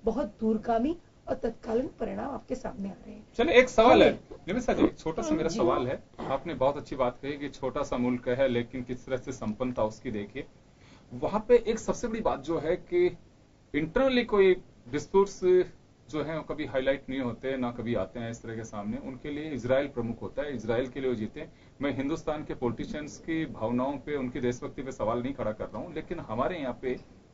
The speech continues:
Speaker 2: एक हम track से हटते जा रहे हैं और पार्टी या हमारी आइडियोलॉजी ये प्रमुख होने लगी है, तो उसके बाद राष्ट्र प्रमुख या पहला हमारा जो हक होना चाहिए, हमारी जो नजरिया होना चाहिए, वो थोड़ा सा पीछे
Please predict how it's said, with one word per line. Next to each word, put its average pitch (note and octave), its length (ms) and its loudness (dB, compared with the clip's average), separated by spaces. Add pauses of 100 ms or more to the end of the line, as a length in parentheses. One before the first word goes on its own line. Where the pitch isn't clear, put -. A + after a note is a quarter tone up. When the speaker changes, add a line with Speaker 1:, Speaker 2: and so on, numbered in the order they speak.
Speaker 2:
एक G3 480 2
हम F3+ 100 -4
track F3+ 340 0
से - 140 -2
हटते D#3+ 260 -2
जा B2 160 2
रहे B2+ 120 0
हैं F3 120 -8 (320)
और D3+ 200 6 (1160)
पार्टी D3+ 600 2
या C3+ 40 6
हमारी C3 280 4
आइडियोलॉजी D3 800 2 (260)
ये G3 80 6
प्रमुख F#3+ 360 0
होने D3+ 180 2
लगी C3 200 2
है, F3 100 -2
तो - 340 -2
उसके G3 220 -4
बाद F#3 280 4 (1000)
राष्ट्र - 400 4
प्रमुख G3 420 2 (440)
या E3+ 60 10
पहला D#3 440 8 (760)
हमारा D#3 260 6
जो D#3 120 0
हक C#3+ 200 0
होना C#3+ 180 0
चाहिए, D3+ 340 2
हमारी C#3+ 460 2 (480)
जो D3 100 4
नजरिया D3 340 4
होना B2+ 240 2
चाहिए, B2+ 300 2
वो G3+ 400 -2
थोड़ा C4 240 4
सा B3 120 0
पीछे G3 300 0